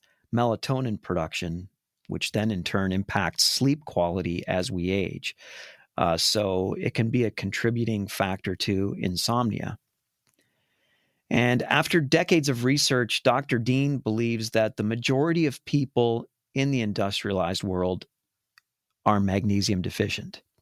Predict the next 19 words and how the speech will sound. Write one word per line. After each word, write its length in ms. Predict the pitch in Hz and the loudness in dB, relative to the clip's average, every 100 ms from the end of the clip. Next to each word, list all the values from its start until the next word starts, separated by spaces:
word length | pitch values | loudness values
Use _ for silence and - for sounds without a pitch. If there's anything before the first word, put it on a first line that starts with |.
| _ _ _ _ _ _ - _ _ _ _ _ _ _ _ _ _ - | _ _ _ _ _ _ -20 _ _ _ _ _ _ _ _ _ _ -4
Um, 340 | 92 98 98 | -2 0 -2
it 180 | 180 151 | 0 2
is 100 | 170 | 2
believed 480 | 151 135 139 143 123 | 2 4 4 2 2
that 160 | 117 107 | 0 2
this 180 | 120 | -2
is 100 | 104 | 0
mainly 360 | 104 117 123 123 | 0 2 2 0
because 400 | 113 - 113 104 | -2 -2 -2 0
of 200 | 110 101 | -2 -4
depleted 500 | - - 131 123 104 | -8 -2 0 0 0
soils 640 | - 120 117 104 85 - | 0 2 0 0 -4 -8
from 300 | - 110 90 | -6 -2 -2
industrialized 1000 | 92 98 104 - - 107 98 95 95 - | -2 -2 -2 -2 -2 0 0 0 -2 -2
agriculture 720 | 107 110 101 - 85 78 - | 0 0 -2 -2 -2 -2 -4
in 80 | 85 | -2
the 60 | 87 | -2
modern 360 | 87 87 87 | 0 -2 -2
age. 440 | 95 95 - - | -2 -4 -6 -10